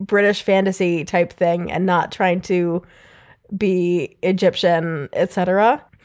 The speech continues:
'Cause I, I thought it was, it was funny how he was actually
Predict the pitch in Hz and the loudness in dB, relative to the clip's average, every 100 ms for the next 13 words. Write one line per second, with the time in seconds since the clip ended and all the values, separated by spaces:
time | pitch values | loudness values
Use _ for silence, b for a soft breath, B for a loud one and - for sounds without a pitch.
0 | b - 240 226 _ - 226 220 - 226 | b 2 2 2 _ -2 2 2 4 6
1 | 226 220 214 214 202 185 - _ - - | 6 4 0 0 0 -2 -4 _ -20 -20
2 | - 226 302 285 220 208 202 196 - 277 | -2 2 4 4 4 2 0 0 0 0
3 | 359 349 254 214 208 214 214 170 - 226 | 2 2 2 0 0 -2 0 -2 -2 -2
4 | 196 175 - | 0 -2 -6